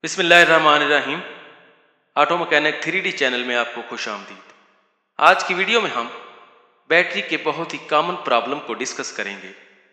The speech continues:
कि ये खुद ब खुद drain हो जाती है।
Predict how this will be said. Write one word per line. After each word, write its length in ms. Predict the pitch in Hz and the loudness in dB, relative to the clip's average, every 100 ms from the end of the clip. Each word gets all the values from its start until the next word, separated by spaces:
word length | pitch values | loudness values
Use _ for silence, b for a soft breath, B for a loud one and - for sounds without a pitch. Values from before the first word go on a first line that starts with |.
| _ _ _ _ - | _ _ _ _ -6
कि 80 | 180 | 0
ये 160 | 196 | 0
खुद 240 | 190 226 196 | 0 -2 -2
ब 60 | 156 | -2
खुद 240 | - 196 - 123 | -2 -6 -8 -2
drain 220 | 151 170 | 0 0
हो 120 | 123 | -4
जाती 300 | 107 104 - | -6 -6 -10
है। 180 | 98 | -16